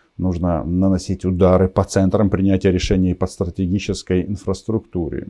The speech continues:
Могут нанести? Могут. Только россияне. А кто сказал, что это игра в одни ворота? Все же уже давно изменилось. Мы же вас уже в Валуйках предупредили,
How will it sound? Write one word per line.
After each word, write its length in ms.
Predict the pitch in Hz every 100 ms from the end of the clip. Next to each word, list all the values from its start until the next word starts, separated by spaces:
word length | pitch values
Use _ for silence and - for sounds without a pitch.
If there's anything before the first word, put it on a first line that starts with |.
| - 104 - _ _ _ 101
Могут 380 | 90 196 311 -
нанести? 680 | 92 80 - - - 69 50 _ -
Могут. 520 | 76 80 87 123 123 - _ _ _ _ _
Только 260 | - 85 87
россияне. 920 | 90 - 87 85 127 151 78 - 110 _ _ _ _ _ _ _ _ _ _ _ -
А 80 |
кто 220 | - - 135
сказал, 500 | - 101 87 82 76
что 260 | - 95
это 240 | 85 - 85
игра 220 | 85 80
в 80 | 78
одни 240 | 78 85
ворота? 640 | 82 92 73 65 50 50 80 113 _ _
Все 200 | - 92
же 100 | 92
уже 200 | 87 92
давно 280 | 90 95 90
изменилось. 640 | 80 85 90 156 110 - - _ _ _ -
Мы 100 | 131
же 80 |
вас 180 | 175 160
уже 140 | 147 135
в 100 | 104
Валуйках 560 | 117 135 165 165 113
предупредили, 840 | - 120 131 131 143 98 80 -